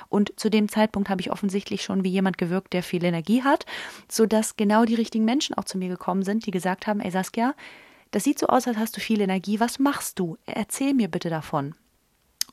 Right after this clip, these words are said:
Und genauso eben, ja, dass genau die richtigen Menschen gekommen sind, die mit mir dann diesen Weg gegangen sind. Und das ist eben auch das Schöne im Network Marketing, wenn man das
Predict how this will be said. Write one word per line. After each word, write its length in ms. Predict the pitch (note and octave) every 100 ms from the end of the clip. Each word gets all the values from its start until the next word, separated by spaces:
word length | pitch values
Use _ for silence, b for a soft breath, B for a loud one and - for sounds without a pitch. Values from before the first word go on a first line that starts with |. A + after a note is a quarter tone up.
| -
Und 360 | G#3 G3+ G3+ - B B
genauso 460 | - G3+ G#3+ A3+ A3
eben, 380 | G#3+ G3+ G3+ - B B
ja, 300 | G3 F3+ F3 _ _ _ _ _ _ _
dass 160 | A3+ -
genau 200 | A3 A3
die 120 | A3+
richtigen 260 | A3 - G3
Menschen 280 | G#3+ A#3 G#3+
gekommen 280 | G#3 G3+
sind, 200 | G3+ G3+
die 60 | F#3+
mit 140 | F#3
mir 160 | A3+ G#3
dann 140 | G#3
diesen 220 | G3+ G3 F#3+
Weg 120 | F#3
gegangen 340 | - F3 F3
sind. 160 | E3+ E3+
Und 120 | F3+
das 180 | G3 -
ist 80 | G#3
eben 180 | G#3+
auch 100 | G3
das 160 | - F3+
Schöne 600 | - - A#3 B3+ A3 C#4+ -
im 120 | F#3
Network 340 | F#3+ F#3+ F3+ F3+
Marketing, 720 | G3 A#3 A3 - F#3 G3+ C4+ B B B B
wenn 160 | F#3+
man 160 | F#3+ F#3+
das 340 | F#3 F3+ -